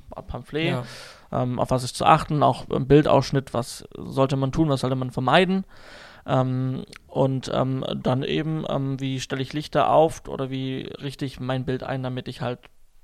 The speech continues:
Speaker 1: ein Produkt abdrehen kann vor weißem Hintergrund zum
Speaker 2: Ja.
Speaker 1: Beispiel. Schreib dir noch eine Liste, was ich Ihnen empfehle an Equipment, was Sie anschaffen sollten.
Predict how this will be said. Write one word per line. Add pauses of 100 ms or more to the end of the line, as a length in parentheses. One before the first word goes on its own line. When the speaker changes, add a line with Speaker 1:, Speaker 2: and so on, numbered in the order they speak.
(420)
Speaker 1:
ein
Produkt
abdrehen
kann
vor
weißem
Hintergrund
zum
Speaker 2:
Ja.
Speaker 1:
Beispiel. (320)
Schreib
dir
noch
eine
Liste,
was
ich
Ihnen
empfehle
an
Equipment,
was
Sie
anschaffen
sollten.